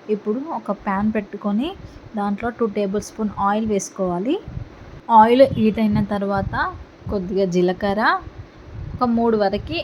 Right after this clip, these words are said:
ఎండుమిర్చి, అవి కొద్దిగా వేగించాలండి. అవి వేగిన తర్వాత దీంట్లోనే మనం సన్నగా తరిగి పెట్టుకున్న ఆనియన్స్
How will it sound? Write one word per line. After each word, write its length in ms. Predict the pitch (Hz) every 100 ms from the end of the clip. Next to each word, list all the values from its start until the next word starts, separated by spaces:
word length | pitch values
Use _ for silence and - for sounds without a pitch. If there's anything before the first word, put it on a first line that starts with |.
| 220
ఎండుమిర్చి, 640 | 208 214 208 208 - 277 370 - - - - - - 226
అవి 120 | 240 233
కొద్దిగా 240 | 220 220 202
వేగించాలండి. 720 | 190 202 202 202 180 190 247 311
అవి 160 | 214 202
వేగిన 320 | 202 196 226 226 220
తర్వాత 400 | 190 196 196 262 392 - - - - - - -
దీంట్లోనే 380 | 254 240 240 247 254
మనం 160 | 233 226
సన్నగా 380 | 214 202 240 254
తరిగి 220 | 226 214 220
పెట్టుకున్న 440 | 214 - 214 214 277 370 - 220
ఆనియన్స్ 360 | 214 214 214 196